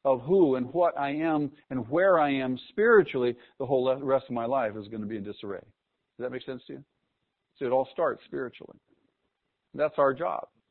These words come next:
And again, I have dealt in one way or another over the past twenty plus years with many, many people who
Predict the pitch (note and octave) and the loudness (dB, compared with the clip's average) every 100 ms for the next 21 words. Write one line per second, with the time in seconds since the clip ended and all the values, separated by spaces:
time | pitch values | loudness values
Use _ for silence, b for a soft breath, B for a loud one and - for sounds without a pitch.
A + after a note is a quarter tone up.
0 | _ _ _ _ _ _ _ _ _ _ | _ _ _ _ _ _ _ _ _ _
1 | - C3 B2+ E3+ C3+ C3 C#3 C3+ B2 A#2+ | -10 -4 0 4 6 6 6 4 4 2
2 | B2 E3 B2+ C3 A#2+ B2 D3 D3 C3 B2 | 0 4 4 2 -2 -4 -2 0 0 0
3 | B2 C3 D3 C3+ B2+ A#2 - C3+ C3 - | -2 -2 0 0 -2 -4 -6 -4 -4 -6
4 | - D3+ C#3 B2 D3 B2 - D3+ E3 G#2+ | -12 -6 -6 -4 -4 -6 -6 -8 -6 -8
5 | C3 _ _ _ _ _ _ _ _ _ | -10 _ _ _ _ _ _ _ _ _
6 | _ _ _ _ _ C3 C3 C3+ D3 F#3+ | _ _ _ _ _ -4 -2 -2 -2 -2
7 | C#3 A#2 A2 A#2 G#2 A2 C#3+ - _ _ | -4 -4 -6 -6 -6 -4 -6 -10 _ _
8 | _ _ _ _ _ _ _ _ - C#3+ | _ _ _ _ _ _ _ _ -2 2
9 | C#3+ D3 C3+ | 2 2 -2